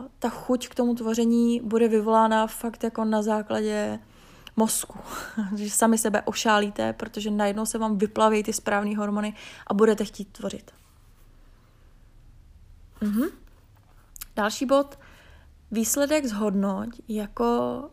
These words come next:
kdyby se tě na názor ptala nejlepší kamarádka. Upřímně, dost často jsme k sobě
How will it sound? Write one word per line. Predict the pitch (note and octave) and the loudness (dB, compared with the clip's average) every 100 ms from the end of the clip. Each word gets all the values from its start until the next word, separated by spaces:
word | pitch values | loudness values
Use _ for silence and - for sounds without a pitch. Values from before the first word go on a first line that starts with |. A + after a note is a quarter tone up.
| _ | _
kdyby | G#3 G#3+ G#3+ | -4 -2 0
se | A3+ A#3+ | -2 -2
tě | B3+ | 2
na | A#3 | 2
názor | G#3 G#3 A3 A3+ | 2 0 -2 -4
ptala | - G#3+ | -4 -2
nejlepší | G#3+ G3+ G3+ - | 0 -2 -4 -8
kamarádka. | - G3 G3 G3 - - - - - _ - - - - - - - - - - - - - - - - _ _ - | -6 -4 -4 -6 -12 -20 -20 -20 -20 _ -20 -20 -20 -20 -20 -20 -20 -20 -20 -20 -20 -20 -20 -20 -20 -20 _ _ -8
Upřímně, | A3+ - B3 A3 G3+ G3 - - - - - - | -4 2 4 4 2 -2 -8 -18 -20 -20 -10 -2
dost | C4+ - | -2 0
často | G#3+ G3 - G3+ G3 G#3 | -4 -4 -4 -4 -4 -6
jsme | - A3 | -2 -2
k | - | -2
sobě | A3 G3 G#3 G#3 G3+ | -4 -2 0 0 -2